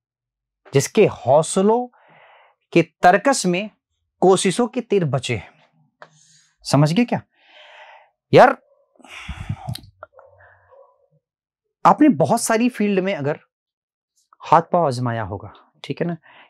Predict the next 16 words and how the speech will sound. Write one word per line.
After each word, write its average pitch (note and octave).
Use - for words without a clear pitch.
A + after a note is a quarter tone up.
या C3
आप C#3
पढ़ाई C#3
के G3
साथ E3+
साथ F3
कुछ E3
और D#3+
भी D3
कर B2
रहे G#2
होंगे G#2+
और D#3+
आपको F#3
अगर F3
लगातार F#3